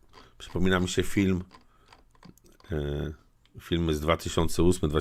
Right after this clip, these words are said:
dwa tysiące dziewiąty rok, był taki kanał Żuczek dziewięć sześć dwanaście i, <laughs> i on w domu pokazywał, jak się zbroi żywcem, ma taki spodeczek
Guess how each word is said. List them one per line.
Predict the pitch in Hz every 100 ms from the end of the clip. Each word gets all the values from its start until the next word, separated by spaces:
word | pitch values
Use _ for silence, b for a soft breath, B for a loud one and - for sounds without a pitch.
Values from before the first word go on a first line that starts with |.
| -
dwa | 78 76 80
tysiące | - 87 80 -
dziewiąty | - 82 82
rok, | 85 78
był | 80
taki | 82 - 76
kanał | - 78 76 67 - b b b
Żuczek | - 92 92 85
dziewięć | 85 85 85
sześć | - 87
dwanaście | 76 80 78 - - - -
i, | 90 - 117 B B B B B - -
<laughs> |
i | 90
on | - 95 87
w | 76
domu | 87 82
pokazywał, | 71 - 73 73 73 73 69 B B B B B B -
jak | 82
się | - 87
zbroi | 82 95 90
żywcem, | 90 98 - 73
ma |
taki | 71 -
spodeczek | - - 101 101 - 107 -